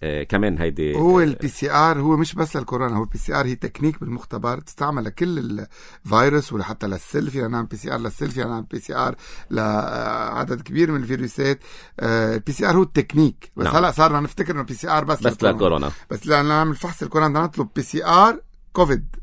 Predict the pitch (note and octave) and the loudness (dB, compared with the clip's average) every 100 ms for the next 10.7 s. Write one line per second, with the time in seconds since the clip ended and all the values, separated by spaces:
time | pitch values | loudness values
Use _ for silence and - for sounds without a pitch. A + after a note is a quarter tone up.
0 | - A#2 G#2+ - A#2 A2 A2 A2+ - - | -10 -8 -8 -8 -8 -8 -8 -10 -14 -20
1 | _ C#3+ D3+ G#3+ D3 A#2+ - G#2 F#2 E3 | _ 0 2 4 6 6 6 4 8 8
2 | F#3+ F#3 F#3+ G#2 - D3 - C3+ B2 C#3 | 8 4 4 4 2 0 -2 -4 -6 -8
3 | A2 A2+ B2+ D3 D3 F3 E3+ D3 E3 - | -8 -6 -6 -4 -4 -4 -2 -2 -2 -6
4 | - - - C3 A#2+ D#3+ D3+ - - E3+ | -16 -20 -6 0 4 6 4 0 -2 2
5 | D#3+ D#3 D#3 C#3 B2 G#2 - - - B2 | 2 0 -4 -2 -4 -4 -12 -20 -8 -6
6 | A#2+ F#3 C#3+ D#3 G3 F#3 D#3+ C#3 D3+ D3+ | 0 0 4 8 10 8 6 4 4 4
7 | C3+ F3+ F#3+ D3+ C#3 C#3 C#3+ C3+ C#3 D3+ | 0 0 0 2 2 2 2 0 0 2
8 | F3 F#3 F3+ C#3 C3 A2+ B2 C#3 D#3+ G3+ | 0 0 0 0 0 -2 0 2 2 0
9 | F#3+ D#3+ C#3 B2+ C#3 D#3+ E3 - C3+ E3+ | 0 0 0 2 2 2 -2 -4 -2 0
10 | D3+ C3 A#2 A#2 - - - | 0 -2 -6 -10 -12 -12 -16